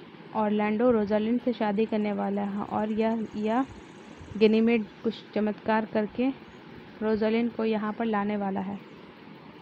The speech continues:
तो अब आखिरकार दोनों ने, दोनों ने रोजालिंड और सीलिया ने, तो आखिरकार दोनों ने, रोजालिंड और सीलिया ने अपना असली चेहरा लोगों को दिखाया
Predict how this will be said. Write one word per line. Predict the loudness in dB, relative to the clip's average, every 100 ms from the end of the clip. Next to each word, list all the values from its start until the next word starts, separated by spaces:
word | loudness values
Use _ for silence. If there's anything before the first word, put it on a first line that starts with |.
| -18 -18 -18 -18 -2
तो | 2
अब | 2
आखिरकार | 2 0 -2 0 2 2
दोनों | 0 2 2
ने, | 2 0 -2
दोनों | -2 0 2
ने | 2 2
रोजालिंड | 0 0 0 2 0
और |
सीलिया | -2 -2 0 2
ने, | 2 0 -2 -10 -18 -18 -20 -20 -20 -20 -20 -20 -20 -20 -4
तो | -2
आखिरकार | 0 0 -2 -2 -2 -2 -6 -16 -18 -18 -8 0
दोनों | 2 4 4
ने, | 2
रोजालिंड | 2 0 0 2 2
और | 0
सीलिया | -2 -2 0 2
ने | 2 0 -6 -18 -14 -8
अपना | -4 0 0
असली | -2 -4 -4 0
चेहरा | 2 2 2
लोगों | 0 0
को | -2 -2
दिखाया | -2 -2 -2 0